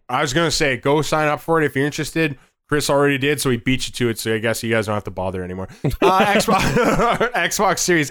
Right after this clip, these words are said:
Speaker 1: X and S,
Speaker 2: I got the
Speaker 1: console
Speaker 2: slot.
Speaker 1: exclusive. The Medium has been confirmed for P S five. This one's also from V G C.
Speaker 2: Uh, Metal Gear Solid movie director aims to create a new type of action on screen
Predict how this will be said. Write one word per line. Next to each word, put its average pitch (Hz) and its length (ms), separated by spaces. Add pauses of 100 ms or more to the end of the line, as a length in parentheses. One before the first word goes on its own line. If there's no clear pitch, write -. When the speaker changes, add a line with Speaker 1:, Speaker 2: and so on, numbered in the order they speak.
Speaker 1:
X 143 300
and 113 100
S, 165 340 (200)
Speaker 2:
I 139 40
got - 60
the - 60
Speaker 1:
console 165 320
Speaker 2:
slot. 175 180
Speaker 1:
exclusive. 170 520 (360)
The 156 80
Medium 170 460
has 139 180
been 135 240
confirmed 131 400
for 113 140
P 123 160
S 110 120
five. 180 440
This 123 160
one's 117 160
also 139 280
from 147 200
V 143 180
G 143 160
C. 156 320 (320)
Speaker 2:
Uh, 127 300
Metal 156 200
Gear 151 200
Solid 147 340
movie 143 220
director 135 760
aims 143 300
to 131 120
create 156 400
a 113 60
new 143 240
type 202 260
of 139 140 (140)
action 127 500
on 123 240
screen 123 460